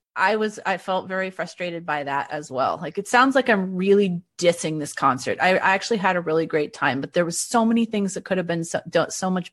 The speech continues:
better. Um, yeah, we alternate tempos, moods, and keys for our sets. Absolutely. That's, that's a great thing to be thinking about when you're setting up your playlist.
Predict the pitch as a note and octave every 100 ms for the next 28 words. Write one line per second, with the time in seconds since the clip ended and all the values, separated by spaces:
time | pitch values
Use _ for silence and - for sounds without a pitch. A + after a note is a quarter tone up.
0 | - D3+ E3 - - _ _ _ _ -
1 | _ _ - F3 D#3+ D3 D3+ E3+ _ _
2 | _ _ _ _ _ - F#3+ B2 F3+ G3
3 | G3 G#3 A#3 A3+ F#3 G#3+ G3 G3+ G3 F3+
4 | F3 F3 - F3 D3+ - F#3+ F3 E3+ -
5 | D3 - D3+ C3 - C#3+ - - D3+ D3
6 | - E3+ - C#3+ C#3 D3 - - - -
7 | D3+ F#3 F3 F3+ D#3+ - E3+ E3 D#3+ D3+
8 | C#3+ D3+ D3 D3 C3 C#3 C#3 - E3+ D#3
9 | D3+ D3 - D#3 D3+ D3 - C3+ - C3
10 | G#2+ C#2 - -